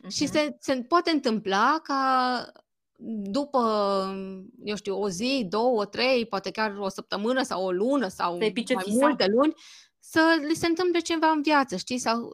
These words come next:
Speaker 1: să realizeze că, „A, uite, asta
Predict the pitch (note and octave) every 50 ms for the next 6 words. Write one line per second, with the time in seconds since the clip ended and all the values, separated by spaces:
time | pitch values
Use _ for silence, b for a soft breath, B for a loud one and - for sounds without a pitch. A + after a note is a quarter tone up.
0 | - - - - - - C4 A#3+ A#3 A#3 A#3 A#3 - - - - - A3+ B3 A#3
1 | A#3+ A#3+ B3 A3+ C4 C4 B3 B3+ A#3 A#3 _ _ _ _ _ _ _ _ _ _
2 | _ _ _ _ _ _ _ _ - B3 - - - _ _ - C#4+ D4+ C#4+ C#4
3 | C4 C4+ D#4 D4 D4+ C#4+ B3+ A#3+ G#3 - - _ _ _ _ _ _ _ _ _
4 | _ - D4+ D4+ - - D#4